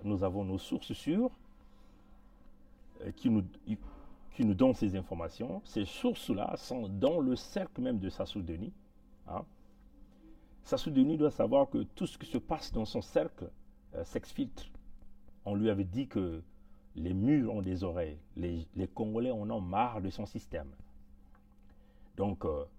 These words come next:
il a embauché, euh, euh, des Noirs,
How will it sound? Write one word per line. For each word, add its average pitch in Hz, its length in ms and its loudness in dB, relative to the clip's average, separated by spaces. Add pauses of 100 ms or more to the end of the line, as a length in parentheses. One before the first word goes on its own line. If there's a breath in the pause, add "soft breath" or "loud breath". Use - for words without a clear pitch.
(100)
il 87 140 -2
a 80 40 -2
embauché, 107 680 2
euh, 80 100 -6 (640)
euh, - 40 -8 (1080)
des 98 300 4
Noirs, 95 560 0